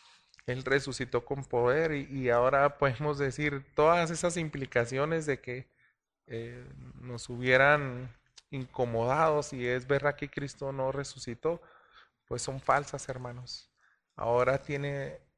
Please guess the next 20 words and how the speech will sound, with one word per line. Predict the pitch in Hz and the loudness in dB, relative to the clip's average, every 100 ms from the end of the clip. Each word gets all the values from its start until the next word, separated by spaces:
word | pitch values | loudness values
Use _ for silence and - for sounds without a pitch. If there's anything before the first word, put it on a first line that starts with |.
| _ | _
usted | - 127 - 135 143 | -12 -10 -4 -2 -2
y | 147 | -4
yo | 170 156 | -6 -6
que | - 135 | -4 -4
pensar | - 143 147 - 156 170 - - _ _ _ _ | -2 -4 -4 0 2 2 -2 -20 _ _ _ _
que | - 120 | -10 -8
somos | - 120 123 | -8 -4 -4
los, | 123 117 117 - - - - _ _ _ _ _ - | 0 -2 -4 -12 -14 -16 -20 _ _ _ _ _ -8
lo | 127 120 | -2 0
contrario | 123 120 120 127 131 131 | 0 0 2 2 2 0
de, | 123 110 117 | 0 -2 -6
de | 117 117 | -12 -6
ser | 123 120 127 123 _ _ - | 0 2 2 -4 _ _ -6
tomados | 123 117 120 143 | -4 0 -2 -2
como | - 123 113 | -4 0 2
lástima. | 120 131 - 120 117 | 2 0 -4 -8 -10
Somos | - 131 139 | -4 -4 -2
los | 147 135 131 | -2 -4 0
más | 131 135 - | 4 4 2
afortunados | 139 - 131 120 - 113 110 135 147 | -4 -2 -6 -6 -10 -8 -8 -10 -16